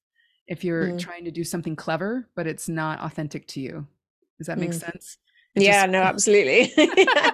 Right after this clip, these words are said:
Speaker 1: <laughs> feels like you're walking around wearing somebody else's shoes, and it's like,
Speaker 2: Yeah, no,
Speaker 1: uh,
Speaker 2: it doesn't work. No.
Speaker 1: Yeah.
Speaker 2: <laughs>
Speaker 1: And so another big obstacle is a grief, a grief situation of letting go. Is it,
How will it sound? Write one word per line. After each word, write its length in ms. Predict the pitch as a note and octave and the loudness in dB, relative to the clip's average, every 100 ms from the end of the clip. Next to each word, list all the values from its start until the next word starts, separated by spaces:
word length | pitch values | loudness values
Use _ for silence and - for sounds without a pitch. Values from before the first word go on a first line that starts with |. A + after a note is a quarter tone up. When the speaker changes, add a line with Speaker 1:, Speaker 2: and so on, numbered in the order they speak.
| - | -4
Speaker 1:
<laughs> 180 | - - | -18 -2
feels 180 | B3+ A#3+ | 0 2
like 140 | A#3+ | 2
you're 100 | A#3+ | 2
walking 280 | G#3+ G3+ G3+ | 4 4 4
around 180 | G#3+ G3+ | 0 0
wearing 240 | F#3+ G3 | 0 -2
somebody 260 | G3 G#3+ F#3+ | -2 -6 -4
else's 340 | F#3+ - F3 - | -4 -4 -6 -4
shoes, 460 | E3+ D#3+ D3 C3+ | -2 0 -2 -6
and 120 | D#3+ | -8
it's 160 | E3 - | -8 -4
like, 180 | E3 E3 | -2 2
Speaker 2:
Yeah, 280 | G#3 G3 F#3+ | 6 6 6
no, 120 | G#3 G3+ | 6 4
Speaker 1:
uh, 20 | G3+ | 4
Speaker 2:
it 100 | - | 0
doesn't 220 | B3 A#3+ A#3 | -2 0 4
work. 300 | G#3 G3+ - _ - | 4 4 -2 _ -6
No. 180 | G3+ - | -6 -2
Speaker 1:
Yeah. 220 | F3 D#3+ | -2 2
Speaker 2:
<laughs> 300 | D#4 C#4 B4 G#4 G#4+ - A4+ - _ _ _ - | 2 6 6 6 0 0 -8 -8 _ _ _ -8
Speaker 1:
And 180 | A#3+ A3+ | -6 -4
so 260 | - D4 - | -4 -6 -4
another 300 | B3 D4 A4 | -4 -2 -2
big 160 | A4 A#3+ | -4 -2
obstacle 520 | G3+ F#3+ A3 - G#3+ - | -2 -2 -8 -8 -8 -6
is 160 | G3 | -6
a 80 | G3 | -6
grief, 580 | E3 F#3+ G#3 A3+ - - - | -8 -6 -4 -6 -8 -14 -8
a 80 | F#3 | -8
grief 280 | G3+ A#3 - | -4 -6 -6
situation 680 | G3 - E3 D#3 D3+ D#3+ D3+ | -8 -8 -6 -6 -6 -6 -6
of 180 | D#3+ | -8
letting 380 | E3 F3 F#3 F#3 | -6 -4 -4 -4
go. 460 | E3+ D#3 D3+ C#3+ D#3+ | -4 -4 -2 -4 -6
Is 160 | D#3+ | -8
it, 180 | - - | -8 -12